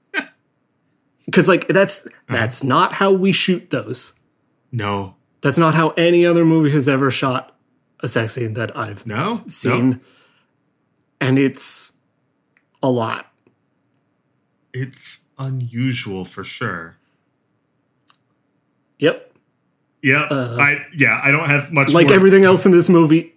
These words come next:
Speaker 2: it is extremely, like, bold and deliberate, and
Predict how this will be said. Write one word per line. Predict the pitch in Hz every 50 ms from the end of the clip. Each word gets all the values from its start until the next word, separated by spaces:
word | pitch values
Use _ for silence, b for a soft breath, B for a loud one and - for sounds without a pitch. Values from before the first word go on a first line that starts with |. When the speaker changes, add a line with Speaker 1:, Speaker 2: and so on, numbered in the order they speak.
| _ _ _ _ -
Speaker 2:
it | 180 165
is | 160 156 139 127 - -
extremely, | 151 - - - - - 160 165 170 160 165 160 156
like, | 151 151 143 135 127 - - _ _ _ _ -
bold | 180 135 117 110 - 139 147 156 160 165 151 170 -
and | - 147 147 131
deliberate, | 127 135 123 131 139 143 131 147 139 135 139 - - - -
and | 131 123 123 117 120 117 110 - -